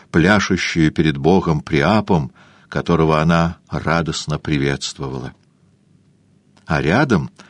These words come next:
латинская царица нежно ласкала химеру. Всеми причудами императорского Рима веяло здесь,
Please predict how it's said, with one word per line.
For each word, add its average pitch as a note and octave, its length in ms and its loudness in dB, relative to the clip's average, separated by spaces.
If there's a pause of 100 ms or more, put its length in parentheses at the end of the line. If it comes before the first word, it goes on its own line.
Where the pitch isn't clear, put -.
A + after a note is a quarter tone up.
(340)
латинская A2 840 2
царица G2 840 0
нежно A2+ 500 0
ласкала F#2 640 -2
химеру. C#2+ 680 -2 (2000)
Всеми A#2+ 440 2
причудами A2+ 800 2
императорского G#2 920 2
Рима G2 420 4 (320)
веяло D2 500 2
здесь, C2+ 480 -2